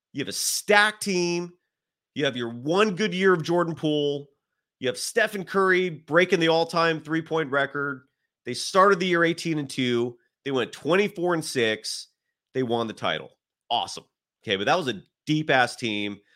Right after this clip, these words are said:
who scored big with Nemanja Bjelica, who scored big with Otto Porter Junior. Cannot forget that Steve Kerr did not want Gary Payton the second on his team,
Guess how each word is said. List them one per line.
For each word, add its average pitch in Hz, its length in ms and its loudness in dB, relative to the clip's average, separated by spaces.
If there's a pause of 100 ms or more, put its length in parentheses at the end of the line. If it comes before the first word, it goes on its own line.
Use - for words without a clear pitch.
(160)
who 117 80 -14
scored 131 440 -2 (140)
big 160 300 4
with 139 120 -2
Nemanja 135 440 0
Bjelica, 104 640 -2 (300)
who 131 60 -8
scored 127 440 -2 (140)
big 160 240 4
with 160 120 0
Otto 139 260 4
Porter 123 340 -2
Junior. 92 540 -4 (580)
Cannot 214 500 6
forget 160 340 4
that 147 140 -4
Steve 180 340 -6
Kerr 165 280 0
did 151 240 -4
not 143 420 0
want 143 320 0
Gary 147 240 0
Payton 139 240 -4
the 117 40 -6
second 131 340 -2
on 113 100 0
his 107 160 -4
team, 117 400 -4